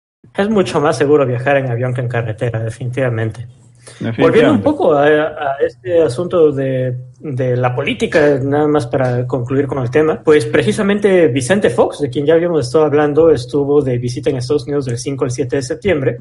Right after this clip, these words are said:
Speaker 1: Él está tratando de acordar con el presidente Bush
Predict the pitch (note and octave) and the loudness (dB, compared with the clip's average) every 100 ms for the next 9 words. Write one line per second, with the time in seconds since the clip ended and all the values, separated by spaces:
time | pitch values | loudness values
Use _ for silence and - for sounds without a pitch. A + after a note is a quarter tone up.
0 | - D3 D3+ D3+ D3+ D3 B2+ C#3+ C#3 C#3 | 0 4 4 4 2 2 2 0 0 2
1 | C#3+ B2 C3 C#3 D3 C3+ B2+ A#2+ B2+ C3+ | 0 0 2 4 4 4 0 0 0 0
2 | C3 C3+ C3 C3+ B2 A#2+ C#3 B2+ B2 A#2+ | -2 -4 -2 -4 -4 -4 -4 -2 0 2
3 | C#3+ D#3 - | 2 2 -2